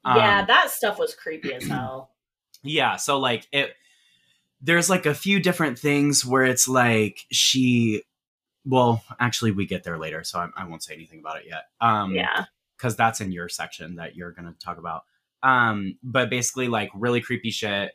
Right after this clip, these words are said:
Speaker 2: Like, you see home videos of her where it's young Madison, who is, I wanna bring this up, played by McKenna Grace. And if you don't know who that is,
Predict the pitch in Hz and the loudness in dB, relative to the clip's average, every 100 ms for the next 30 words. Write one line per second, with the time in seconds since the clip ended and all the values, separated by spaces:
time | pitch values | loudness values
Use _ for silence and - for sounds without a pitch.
0 | _ _ _ 120 113 98 - 113 104 113 | _ _ _ 0 0 0 -6 -4 -2 0
1 | 104 98 - 127 120 98 139 147 151 147 | -2 -4 -4 -2 -2 0 2 4 6 4
2 | 143 127 135 131 131 127 123 _ _ _ | 2 -2 0 2 2 0 -4 _ _ _
3 | - 120 107 110 - 120 117 123 117 110 | 0 2 2 0 -6 -6 0 2 2 0
4 | 107 - 113 104 - 127 113 110 - 131 | 0 -2 -4 -6 -6 -2 0 0 0 -2
5 | 139 190 165 131 110 104 110 98 - _ | 0 0 0 0 -2 -4 -2 -2 -4 _
6 | _ _ _ - 196 214 147 139 120 - | _ _ _ -2 2 2 4 2 0 -4
7 | 120 110 90 87 82 - - 123 117 120 | -6 -6 -8 -8 -8 -8 -8 -8 -6 -6
8 | 107 156 156 156 143 135 110 104 104 98 | -2 -2 0 -2 -4 -2 -2 -2 -6 -8
9 | - | -12